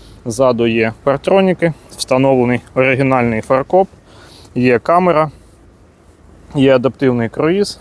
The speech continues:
Distronic, сама гальмує за необхідності. Також Scout відрізняється наявністю таких от накладок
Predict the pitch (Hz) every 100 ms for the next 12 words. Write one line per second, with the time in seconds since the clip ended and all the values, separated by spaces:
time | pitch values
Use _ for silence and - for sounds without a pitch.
0 | - 143 151 - 170 160 156 - - -
1 | - - - - 143 135 113 123 147 196
2 | 196 185 - - - - - 131 147 160
3 | 170 151 - 170 156 147 - 151 - -
4 | - - - - - - - - - -
5 | - - 143 139 127 - - 139 127 123
6 | 127 131 127 131 120 110 - 120 127 131
7 | 123 117 - 135 117 - - 113 - 117
8 | 123 - - 131 - 143 127 120